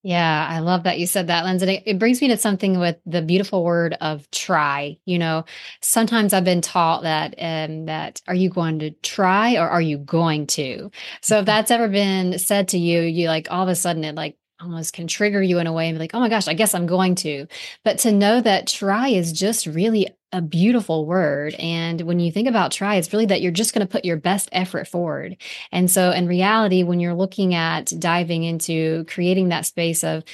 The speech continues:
Speaker 1: making decisions or understanding if you're, you know, doing the right thing, is sometimes you just gotta try it out and to give yourself some grace if,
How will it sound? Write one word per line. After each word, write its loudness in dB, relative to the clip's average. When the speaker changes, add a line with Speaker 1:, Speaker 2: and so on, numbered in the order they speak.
Speaker 1:
making 2
decisions 0
or 0
understanding 2
if -2
you're, -2
you -6
know, -4
doing 4
the 0
right 2
thing, 2
is 0
sometimes 0
you -2
just 0
gotta 0
try -2
it 2
out 2
and -4
to -4
give 0
yourself 0
some -2
grace 2
if, 0